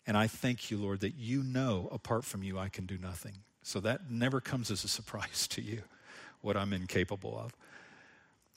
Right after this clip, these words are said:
Lord, I thank you for those who are here right now and for others that are in this place. Lord Jesus,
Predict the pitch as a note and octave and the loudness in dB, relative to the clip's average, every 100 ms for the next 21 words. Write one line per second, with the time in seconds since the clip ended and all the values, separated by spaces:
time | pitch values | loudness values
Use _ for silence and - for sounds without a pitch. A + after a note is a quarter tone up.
0 | - C#3 A#2+ A#2+ A2+ C#3 B2+ G#2+ - G#2+ | -4 6 10 10 8 4 2 0 0 2
1 | A2 - - G2+ - A#2 G#2+ G2+ G2+ G#2 | 2 0 -2 -2 0 0 2 2 0 0
2 | G2+ G2+ F#2+ - - A2+ G#2 G2 - G#2+ | -2 -2 -6 -8 0 2 2 0 -2 -4
3 | G2+ A2+ A#2+ A2 G#2 - - G2 - A#2 | -4 -4 -2 -2 -2 -4 -2 -2 -2 -2
4 | A2 F#2+ B2 A#2+ B2+ - | -2 2 2 4 2 0